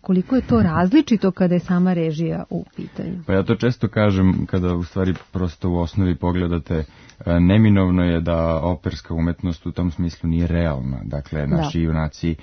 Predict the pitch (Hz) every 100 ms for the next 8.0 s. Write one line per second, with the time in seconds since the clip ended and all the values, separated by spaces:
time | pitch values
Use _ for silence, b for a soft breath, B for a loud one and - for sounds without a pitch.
0 | B _ 95 87 85 78 80 80 80 82
1 | 80 82 80 80 80 - 82 80 78 82
2 | 85 80 - 87 85 82 85 82 82 78
3 | 60 B B B B 90 87 85 95 90
4 | 104 113 104 92 - 101 98 82 - 104
5 | 101 90 95 98 95 85 92 87 87 -
6 | 90 95 90 - 92 - - 92 92 90
7 | 87 87 82 82 80 78 78 76 -